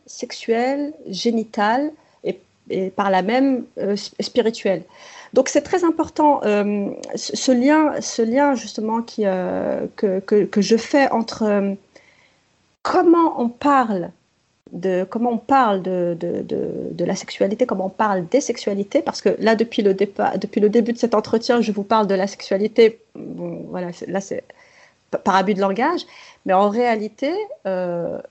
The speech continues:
j'aime parler des sexualités, tout simplement parce que déjà, il y a autant de sexualité que d'êtres, euh, sur cette planète,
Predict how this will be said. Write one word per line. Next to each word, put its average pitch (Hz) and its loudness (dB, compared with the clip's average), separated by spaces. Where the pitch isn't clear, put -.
j'aime 202 0
parler 226 0
des 302 2
sexualités, 214 -6
tout - -18
simplement 233 -2
parce 214 -6
que 202 -6
déjà, 220 2
il 196 -4
y 196 -2
a - -4
autant 240 2
de 202 -2
sexualité 220 2
que 190 2
d'êtres, 214 0
euh, 175 0
sur - -10
cette - -8
planète, 190 -2